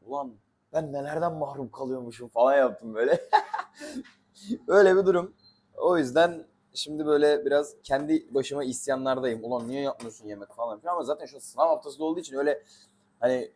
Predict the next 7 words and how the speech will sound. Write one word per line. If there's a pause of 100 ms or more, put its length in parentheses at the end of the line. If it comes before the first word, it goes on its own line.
İtalyan
restoranı (680)
<laughs>
denemelerini
de
yapamıyorum
yani.